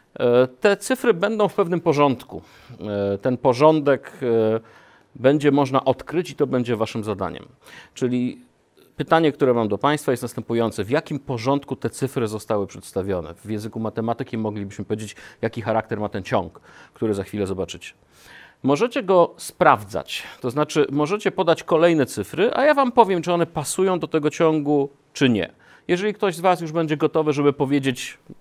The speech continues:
jaki to jest ciąg, czyli podać pewną regułę matematyczną,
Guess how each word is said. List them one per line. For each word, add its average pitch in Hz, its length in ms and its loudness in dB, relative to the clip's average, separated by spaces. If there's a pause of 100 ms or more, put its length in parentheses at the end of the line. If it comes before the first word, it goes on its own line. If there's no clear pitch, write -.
jaki 123 320 0
to 113 140 -2
jest 107 200 -4
ciąg, 190 360 0
czyli 110 200 -8
podać 117 280 -2
pewną 110 260 -6
regułę 123 320 4
matematyczną, 135 680 -4